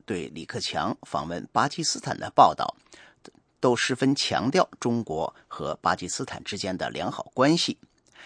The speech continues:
他们称巴基斯坦是中国的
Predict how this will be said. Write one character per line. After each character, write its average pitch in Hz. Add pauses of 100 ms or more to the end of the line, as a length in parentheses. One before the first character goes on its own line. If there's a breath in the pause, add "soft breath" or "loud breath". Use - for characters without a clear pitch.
(440 loud breath)
他 -
们 85
称 - (360)
巴 92
基 -
斯 143
坦 -
是 73
中 107
国 76
的 -